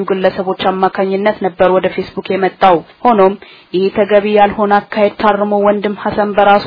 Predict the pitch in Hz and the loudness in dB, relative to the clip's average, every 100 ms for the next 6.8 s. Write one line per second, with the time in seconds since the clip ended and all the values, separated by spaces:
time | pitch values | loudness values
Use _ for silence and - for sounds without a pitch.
0 | 202 202 - 202 196 196 190 - 185 185 | -4 -6 -4 -2 -2 0 0 0 -2 0
1 | 202 180 185 196 208 - 214 214 202 190 | -2 0 0 0 0 2 0 0 -4 -2
2 | 185 185 196 180 185 185 180 185 - 190 | 0 0 -2 -4 -2 0 -2 -6 -6 -4
3 | 185 190 190 165 _ 202 254 247 226 - | -2 0 0 0 _ -2 0 0 -2 0
4 | 190 190 _ 185 180 190 208 214 214 208 | 0 0 _ -2 -2 -6 -2 2 2 2
5 | 214 214 202 196 202 208 202 202 208 202 | 2 2 0 0 0 -2 -6 -4 -4 -2
6 | 196 196 - 190 190 - 202 196 | -4 -4 -4 0 0 -2 -8 -2